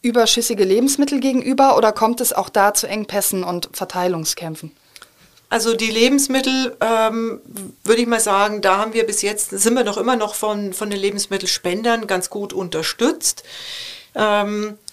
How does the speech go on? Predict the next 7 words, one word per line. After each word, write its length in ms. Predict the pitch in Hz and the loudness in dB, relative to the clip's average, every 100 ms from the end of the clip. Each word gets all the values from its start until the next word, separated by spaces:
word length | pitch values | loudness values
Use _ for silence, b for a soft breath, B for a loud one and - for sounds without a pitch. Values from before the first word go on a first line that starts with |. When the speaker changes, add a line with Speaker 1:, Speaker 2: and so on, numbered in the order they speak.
| - - | -14 -4
Speaker 2:
wir 300 | 180 214 190 | 0 2 2
haben 460 | 214 226 226 214 | 4 4 2 -2
in 180 | - 196 | -4 -4
den 140 | 196 | -2
letzten, 720 | 170 196 - - 220 202 196 - | -2 0 0 0 -2 -2 -4 -4
äh, 480 | 202 196 190 190 185 | -6 -2 -2 -2 -2
Monaten 1040 | 156 185 190 220 226 214 208 220 214 202 | -4 -2 2 2 2 2 0 -4 -6 -6